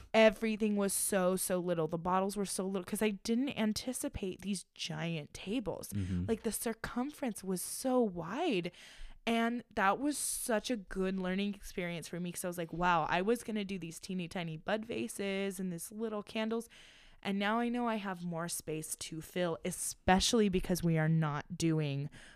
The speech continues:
Speaker 1: place settings."
Speaker 2: Yeah.
Speaker 1: So I have a lot of room to work. And now because of that, I am having a crisis because I don't know what to put on the tables.
Speaker 2: <laughs>
Speaker 1: Um, so anyway, um,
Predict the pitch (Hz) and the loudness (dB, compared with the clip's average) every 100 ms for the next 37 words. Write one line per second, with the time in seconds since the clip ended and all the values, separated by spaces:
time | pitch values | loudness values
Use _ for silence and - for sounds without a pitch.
0 | - - 185 170 - - 110 50 - - | -6 0 2 2 0 -6 -6 -8 -14 -14
1 | - - - 98 82 - - _ _ _ | -16 -12 -2 0 0 -4 -20 _ _ _
2 | - - 202 180 185 214 233 202 180 175 | -10 0 2 6 4 6 6 6 6 6
3 | 180 185 170 180 175 - 170 160 - - | 6 4 2 2 2 0 -2 -2 -4 -8
4 | - - - - - 233 226 233 233 254 | -14 -20 -18 -12 -2 0 2 2 0 -4
5 | - 262 302 311 262 247 226 - 208 247 | -4 0 2 2 2 4 2 2 2 2
6 | 285 247 277 269 269 - 233 - - 311 | 0 -2 -2 -2 -4 0 0 2 0 4
7 | 330 359 370 - 190 180 - - - - | 8 8 6 2 0 0 -2 -8 -12 -12
8 | - 254 262 277 254 - - 330 453 415 | -4 -2 0 0 -2 2 10 12 12 12
9 | 453 349 277 - 220 - - - 131 - | 12 12 10 0 -4 -2 -2 2 4 4
10 | - 165 151 196 165 - - 117 - - | 6 6 6 6 4 4 2 -2 -2 0
11 | 196 196 175 139 131 - - - - - | 2 4 2 0 -6 -12 -20 -20 -8 2
12 | 277 285 320 240 175 - - 202 _ - | 4 4 2 0 -2 -8 -10 -12 _ -20
13 | - 208 214 202 196 | -6 0 2 2 0